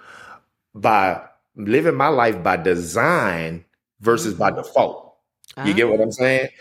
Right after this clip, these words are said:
Speaker 1: So by design,
Speaker 2: That's
Speaker 1: I get to
Speaker 2: smart.
Speaker 1: control myself, right? So now I get
Speaker 2: Mm-hmm.
Speaker 1: to control myself, right? So now it, it goes like this. Think, be, do equals have, right? Think, be, do,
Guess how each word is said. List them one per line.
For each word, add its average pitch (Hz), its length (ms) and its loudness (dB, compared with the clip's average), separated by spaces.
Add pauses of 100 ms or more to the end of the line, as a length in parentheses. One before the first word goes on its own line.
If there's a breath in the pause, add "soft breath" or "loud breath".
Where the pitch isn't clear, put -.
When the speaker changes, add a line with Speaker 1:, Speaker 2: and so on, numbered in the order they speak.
(120)
Speaker 1:
So 131 180 2
by 117 180 2
design, 120 500 2
Speaker 2:
That's - 20 2
Speaker 1:
I 110 60 2
get 110 160 -2
to 202 80 -2
Speaker 2:
smart. 156 100 -8
Speaker 1:
control 151 440 0
myself, 90 600 -2
right? 95 400 0
So 123 140 -2
now 139 160 0
I 190 80 2
get 180 120 -8
Speaker 2:
Mm-hmm. - 20 -12
Speaker 1:
to 170 60 -6
control 160 800 -2
myself, 95 580 -4
right? 107 280 0 (380 loud breath)
So 131 180 2
now 156 300 2
it, 120 400 0
it 127 100 2
goes 117 260 2
like 107 260 2
this. - 360 -4 (1300)
Think, - 540 0 (320)
be, 120 500 0 (340)
do 95 280 2 (580)
equals 98 340 -2
have, - 540 0 (360)
right? 101 360 0 (400 soft breath)
Think, 131 320 0
be, 135 160 2
do, 113 400 0